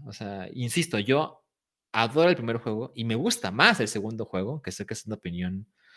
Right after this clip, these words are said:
eh, controversial, pero la franquicia la tenía en muy buen estado, ¿no? Es así como, no, pues, emblemática, ¿no? De PlayStation. Y siento que lo que está pasando ahora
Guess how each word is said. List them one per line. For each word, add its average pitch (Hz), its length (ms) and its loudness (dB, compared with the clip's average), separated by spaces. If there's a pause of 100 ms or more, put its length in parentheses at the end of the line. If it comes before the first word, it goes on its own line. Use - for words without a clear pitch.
(420)
eh, 95 260 -8
controversial, 92 840 -4 (600)
pero 120 1000 8
la 123 100 8
franquicia 156 360 2
la 170 120 6
tenía 135 180 -2
en 139 80 2
muy 143 180 2
buen 135 180 0
estado, 113 420 -2
¿no? 107 100 -8
Es 107 60 -10
así 107 180 -10
como, 92 500 -10 (240)
no, 123 400 2
pues, - 280 -10 (800)
emblemática, 131 880 4
¿no? 123 160 -6
De 87 100 -8
PlayStation. 98 720 -6 (380)
Y 139 80 2
siento 165 320 -2
que 151 80 2
lo 131 120 2
que - 60 0
está 143 220 -2
pasando 156 380 0
ahora 117 500 0